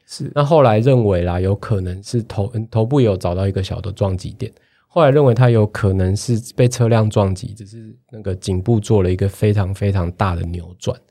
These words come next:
Speaker 2: 所以导致了颈部跟颈椎，呃，枕骨大孔颈椎的地方就是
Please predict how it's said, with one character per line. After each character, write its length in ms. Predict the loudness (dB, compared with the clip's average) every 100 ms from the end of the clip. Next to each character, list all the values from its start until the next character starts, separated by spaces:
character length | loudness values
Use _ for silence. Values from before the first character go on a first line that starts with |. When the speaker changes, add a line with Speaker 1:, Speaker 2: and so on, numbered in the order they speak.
| _ _ _
Speaker 2:
所 140 | 0
以 40 | 0
导 200 | 2 -2
致 220 | 0 0
了 120 | 0
颈 240 | -2 -4 -2
部 260 | 0 -2 -6 _ _
跟 240 | -4 -2 -2
颈 180 | -6 -4
椎， 440 | -2 0 -2 -6 -8 _ _ _ _
呃， 240 | -10 -6
枕 140 | 0 2
骨 100 | 4
大 140 | 2
孔 220 | 2 -2
颈 160 | -2 -2
椎 180 | 0 0
的 100 | 0
地 200 | -2 -4
方 240 | -4 -6
就 120 | -8
是 400 | -8 -6 -6 -8